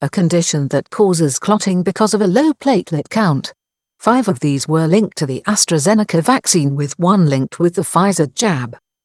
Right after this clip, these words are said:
This condition accounted for two of the four deaths in Thailand confirmed as linked to the covid nineteen vaccination campaign,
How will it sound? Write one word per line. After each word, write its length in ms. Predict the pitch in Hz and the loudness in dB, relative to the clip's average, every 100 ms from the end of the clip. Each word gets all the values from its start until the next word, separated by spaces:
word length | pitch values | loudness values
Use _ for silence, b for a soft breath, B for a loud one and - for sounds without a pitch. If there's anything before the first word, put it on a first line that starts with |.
| _ - | _ -2
This 220 | 170 - | 0 2
condition 540 | 208 170 175 170 165 | 0 2 0 0 0
accounted 500 | 156 - 147 143 156 | 0 -2 -4 -2 -4
for 140 | - 156 | -2 -2
two 200 | 226 269 | 0 0
of 120 | 190 | 0
the 100 | 139 | -4
four 320 | - 196 196 | 2 2 2
deaths 400 | 170 196 208 - | 2 0 0 0
in 160 | 160 160 | 0 0
Thailand 480 | - 240 170 143 | 0 2 2 2
confirmed 580 | 139 175 165 - 294 226 | 0 0 0 2 2 2
as 140 | 151 131 | 0 0
linked 260 | 175 - | 0 0
to 100 | - | -4
the 100 | 135 | -4
covid 400 | 131 202 202 147 | -4 -2 0 0
nineteen 500 | 143 190 226 - 180 | 2 2 2 2 0
vaccination 720 | 160 160 - 151 170 277 - 156 | 0 -2 -4 0 2 2 0 0
campaign, 560 | 156 139 156 143 151 | 0 -2 0 2 2